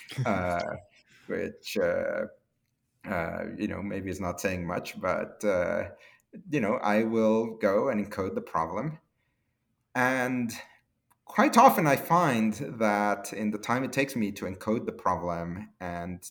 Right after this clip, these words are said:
Speaker 2: to, uh, debug my sketch and to debug my,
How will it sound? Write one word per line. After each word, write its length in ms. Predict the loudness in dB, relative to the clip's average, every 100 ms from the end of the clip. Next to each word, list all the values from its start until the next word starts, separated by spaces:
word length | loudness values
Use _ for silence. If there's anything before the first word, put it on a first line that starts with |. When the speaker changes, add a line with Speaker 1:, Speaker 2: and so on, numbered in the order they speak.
| -12
Speaker 2:
to, 540 | -6 -6 -4 -6 -8 -10 _ _ _ -4
uh, 360 | -2 0 -2 -2
debug 520 | -2 2 6 6 4 -6 -10
my 680 | -2 0 0 -2 -4 -4 -6
sketch 580 | -8 -2 0 0 -8 -16 _ _ _ -8
and 160 | -8 -6
to 80 |
debug 600 | -2 0 2 4 4 2
my, 640 | -4 -2 -2 -2 -2 -4